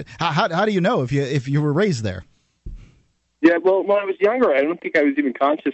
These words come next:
Speaker 2: of it, but it's, it's not my entire family, but certain members of my family have just really, they, they do a lot of things at the table that, uh, just gross me out, and it makes it to the point where I don't even wanna be,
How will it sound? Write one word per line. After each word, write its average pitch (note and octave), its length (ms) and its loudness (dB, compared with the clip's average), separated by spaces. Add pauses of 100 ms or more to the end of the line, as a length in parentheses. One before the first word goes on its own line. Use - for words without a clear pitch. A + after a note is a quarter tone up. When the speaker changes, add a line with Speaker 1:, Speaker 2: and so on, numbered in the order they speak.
Speaker 2:
of F#2+ 140 -2
it, G2+ 160 -4
but C3+ 140 0
it's, - 160 -2
it's - 160 -8
not C4 100 2
my F3 140 2
entire A2 420 0
family, C3+ 440 0 (380)
but C3 220 2
certain D#3+ 220 4
members C3+ 320 2
of C3+ 80 2
my C3 140 2
family C3 340 0
have A2+ 200 0 (560)
just F3+ 220 2
really, D3+ 320 4
they, B2+ 180 2
they C#3+ 200 2
do F3+ 180 2
a - 20 2
lot E3+ 160 4
of - 100 -8
things D3 220 0
at C#3+ 120 0
the A2 80 -8
table B2+ 380 2
that, G#2 260 0 (100)
uh, A2 300 -6 (180)
just D3 160 -14
gross B2+ 340 2
me G2 200 0
out, A2+ 340 0
and G#2 140 -10
it G#2 60 -10
makes A#2 260 -4
it A#2 80 -6
to - 80 -20
the - 60 -20
point A#2 220 -8
where G#2+ 100 -2
I G2+ 60 0
don't A2+ 160 -2
even A2 120 0
wanna G2 260 0
be, G#2+ 380 -4